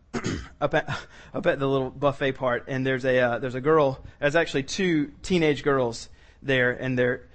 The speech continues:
I'm kinda waiting behind them, and they walk up to it, and they're looking at it, and they're looking at, you know, it's got all the little things of what it is, and one looks at, I'm kinda behind them, and they don't know I'm listening, and they, they look at the other one, and they, they look at it, and they go, "Human beef? Gross!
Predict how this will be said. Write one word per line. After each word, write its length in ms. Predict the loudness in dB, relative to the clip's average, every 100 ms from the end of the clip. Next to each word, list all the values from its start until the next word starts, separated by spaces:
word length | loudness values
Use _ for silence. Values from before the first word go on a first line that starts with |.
| -6
I'm 120 | -6 0
kinda 220 | 2 4
waiting 320 | 6 4 4
behind 360 | 2 4 4 2
them, 180 | -2 -6
and 160 | -6 -2
they 120 | -4
walk 340 | 0 2 4
up 160 | 2 2
to 180 | 2 2
it, 60 |
and 100 | 2
they're 100 | 0
looking 300 | 0 -2 -2
at 160 | -4 -4
it, 60 | -4
and 100 | -2
they're 80 |
looking 240 | -2 0 0
at, 120 | 0
you 80 | 0
know, 100 | 0
it's 100 | 4
got 160 | 6
all 160 | 8 6
the 60 | 4
little 220 | -2 -2
things 280 | -2 -2 -2
of 60 |
what 100 | -2
it 100 | 0
is, 240 | 0 0 -2 -16 -20 -16
and 160 | -4 2
one 200 | 4 4
looks 200 | 2 2
at, 80 | 0
I'm 80 | 2
kinda 220 | 2 2
behind 360 | 2 4 4
them, 120 | 2 2
and 100 | 2
they 80 |
don't 260 | 2 0 -4
know 140 | -2
I'm 100 | -2
listening, 360 | -2 -6 -8 -8 -14 -20 -8
and 100 | -4
they, 80 | -4
they 180 | -2 0
look 200 | 0 0
at 80 | 2
the 100 | 4
other 160 | 4
one, 300 | 2 0 -6 -18 -20 -20 -20 -8
and 140 | -2
they, 100 | -2
they 260 | -4 -6 -4
look 200 | -2 -2
at 60 |
it, 40 | -2
and 80 | -2
they 60 |
go, 120 | -6 -8 -16 -20 _ _
"Human 680 | -20 0 4 6 6 2 2
beef? 600 | 4 4 2 -6 -18 -20 -20 _ -20
Gross! 840 | -4 0 2 2 0 -4 -10 -12